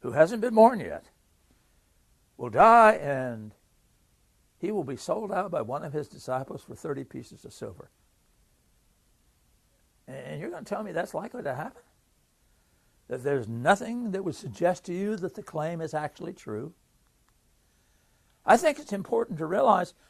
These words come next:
that it's even more specific than that. Because it was prophesied that he would be crucified.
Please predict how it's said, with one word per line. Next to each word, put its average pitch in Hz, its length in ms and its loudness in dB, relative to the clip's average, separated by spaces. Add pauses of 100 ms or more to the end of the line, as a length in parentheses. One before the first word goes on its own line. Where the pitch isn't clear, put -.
(140)
that 185 140 2
it's 196 200 10
even 226 300 -2
more 220 220 -2
specific 240 540 -8
than 277 160 -6
that. - 320 -12 (1900)
Because 190 380 2 (600)
it 180 80 -2
was 175 180 0
prophesied 190 540 4
that 208 100 4
he 214 60 -6
would 220 160 -4
be 247 100 -8
crucified. - 640 -10